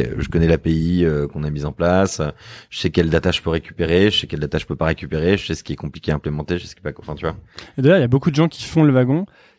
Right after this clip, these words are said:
Speaker 2: qui, euh, ensuite deviennent, euh, euh, tra-, vont travailler dans des boîtes ou dans des rôles en fait où ils sont un peu à l'interaction entre les techniques et les commerciaux, quoi.
Speaker 1: Ouais.
Speaker 2: Parce que justement, ça te donne cette compréhension de ce
Speaker 1: Ouais.
Speaker 2: que font les gens techniques,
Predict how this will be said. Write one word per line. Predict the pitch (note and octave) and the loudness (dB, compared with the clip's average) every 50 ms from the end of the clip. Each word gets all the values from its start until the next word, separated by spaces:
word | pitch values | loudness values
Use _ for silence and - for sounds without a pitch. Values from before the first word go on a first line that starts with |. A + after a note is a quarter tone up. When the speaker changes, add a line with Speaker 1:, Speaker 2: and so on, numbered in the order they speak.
| _ | _
Speaker 2:
qui, | - - - B2 A#2 | -10 -6 -2 -2 0
euh, | A2+ A2 G#2+ G#2 - | 0 0 -2 -2 -4
ensuite | - B2 A#2+ - - - D#3+ C3+ | -4 -6 -6 -4 -2 -2 -2 0
deviennent, | A#2+ A#2+ A#2 A2 A2+ B2+ C3 C3+ B2+ | 0 0 0 2 2 2 4 4 4
euh, | A#2 A2 A2 G#2+ G#2+ G#2+ G#2 G2+ F#2+ - A2 - | 4 2 0 0 -2 -2 -4 -4 -6 -6 -8 -6
euh, | - A#2+ A#2 | -6 -6 -4
tra-, | - - - B2+ | -2 -2 -2 0
vont | B2 B2 C#3+ | 2 2 2
travailler | C#3 - C#3+ B2 C3 C3+ | 2 2 2 2 4 2
dans | B2+ B2+ A#2+ | 2 2 -2
des | A#2 A#2 | -2 -2
boîtes | A2+ B2+ C3 C3+ C#3 C#3 - - | 0 2 2 2 2 2 0 -2
ou | B2 | -4
dans | A#2+ A#2 | 0 2
des | A#2 B2 | 4 4
rôles | A#2+ A#2 C3+ D#3 E3 C#3+ | 4 6 6 6 6 4
en | A#2+ | 2
fait | - D3 D3 C#3+ | 2 -2 -2 -2
où | B2 | -4
ils | A#2+ A2 | -6 -6
sont | - - C#3 C3+ | -6 -8 -8 -8
un | A#2+ | -6
peu | A#2 C#3 | -2 2
à | C3+ | 2
l'interaction | A#2+ A#2+ A#2+ - - B2+ B2+ C3 - - - D3+ C#3+ | 4 4 4 2 2 2 2 0 -2 -2 -2 -2 -2
entre | C3 A#2+ - - | -4 -6 -6 -8
les | A#2 A2 G#2 | -8 -8 -6
techniques | - A#2+ G#2+ - C#3 C3+ C#3 - - - | -6 -8 -4 0 2 2 2 0 -2 -8
et | - A#2 | -6 -4
les | A#2 A#2 | -2 -2
commerciaux, | G#2+ A#2+ A2+ A#2+ A#2 - - C#3 B2+ | 0 0 0 0 0 0 -2 -2 -2
quoi. | A#2 A2 G#2+ - _ _ _ _ _ _ _ _ _ _ - | -2 -4 -8 -8 _ _ _ _ _ _ _ _ _ _ -8
Speaker 1:
Ouais. | G2 G#2 | -4 -2
Speaker 2:
Parce | - A#2+ - | 0 0 2
que | - C#3 | 2 2
justement, | B2 - - C#3 D3+ | 2 2 2 2 2
ça | D3 - C3 | 2 0 -4
te | A#2+ | -4
donne | A#2+ C3 C3+ C3+ | -2 0 0 0
cette | - B2+ A#2+ | 0 -2 -2
compréhension | - C3 B2+ - - B2 B2 A#2+ - - C#3+ | 0 -2 -2 0 0 0 0 0 2 2 2
de | C3+ A#2+ | 4 2
ce | G#2 | 2
Speaker 1:
Ouais. | F2 | 0
Speaker 2:
que | G#2+ A#2+ | -2 -4
font | - - C3 | -2 2 2
les | B2 A#2+ | 4 4
gens | A#2 A#2 A2+ | 4 4 2
techniques, | - A#2+ A2 - C3+ D3 - - | 0 -2 0 2 2 2 0 -2